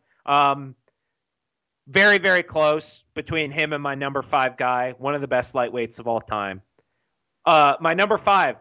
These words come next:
surprising, Michael Chandler. Uh, beat Benson Henderson twice. Beat Patricky Pitbull twice.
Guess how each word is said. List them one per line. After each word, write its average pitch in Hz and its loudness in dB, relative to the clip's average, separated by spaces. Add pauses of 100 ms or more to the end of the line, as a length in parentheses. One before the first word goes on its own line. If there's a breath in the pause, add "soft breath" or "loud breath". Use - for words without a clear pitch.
surprising, 151 -2
Michael 170 -2
Chandler. 160 -6 (840)
Uh, 151 4
beat 202 -6
Benson 208 -2
Henderson 170 -8
twice. - -2 (420)
Beat 196 -4
Patricky 185 -4
Pitbull 135 -2
twice. 147 0